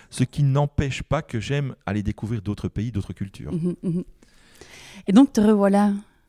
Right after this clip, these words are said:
Speaker 1: Oui,
Speaker 2: euh,
Speaker 1: donc je suis
Speaker 2: de
Speaker 1: rentré
Speaker 2: voyage.
Speaker 1: deux mille dix-sept, euh,
Speaker 2: deux mille dix-sept. C'est, peut-être avant de, de continuer, si tu, si tu devais retenir, euh, une seule, euh, chose, un seul apprentissage, euh, il y en a, euh, j'imagine, des dizaines, hein, mais si tu devais vraiment partager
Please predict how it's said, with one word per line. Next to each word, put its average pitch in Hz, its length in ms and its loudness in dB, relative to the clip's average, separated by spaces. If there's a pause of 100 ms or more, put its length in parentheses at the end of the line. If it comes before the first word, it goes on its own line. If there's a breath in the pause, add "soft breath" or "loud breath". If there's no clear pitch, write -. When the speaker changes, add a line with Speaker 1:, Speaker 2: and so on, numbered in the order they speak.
(160)
Speaker 1:
Oui, 170 100 4
Speaker 2:
euh, 165 220 -6
Speaker 1:
donc 143 140 -2
je - 40 -8
suis - 100 -8
Speaker 2:
de 165 40 0
Speaker 1:
rentré 233 140 6
Speaker 2:
voyage. 208 400 4
Speaker 1:
deux - 60 2
mille 131 80 -4
dix-sept, - 520 -6
euh, 120 260 -4
Speaker 2:
deux 214 80 4
mille 208 160 6
dix-sept. 196 320 -4 (200)
C'est, - 180 -8
peut-être 247 340 -2
avant 226 160 0
de, 220 160 4
de 196 120 -2
continuer, 214 440 0
si 220 200 -8
tu, - 80 -14
si - 200 -8
tu 214 120 -6
devais 208 200 -2
retenir, 233 520 -4
euh, 185 440 -4 (600)
une 277 420 4
seule, 202 680 -6 (320)
euh, 180 200 -14
chose, 214 500 -2
un 254 140 -2
seul 208 180 -6
apprentissage, 175 840 -8
euh, 165 260 -14 (400)
il - 20 -4
y 175 40 -2
en 170 60 -2
a, 175 140 -4
euh, 196 320 -14
j'imagine, 185 460 -2
des 175 100 -2
dizaines, 175 400 -2
hein, 175 220 -6
mais 202 40 -8
si 214 160 -8
tu - 120 -14
devais 208 160 -4
vraiment 214 240 -4
partager 190 440 -6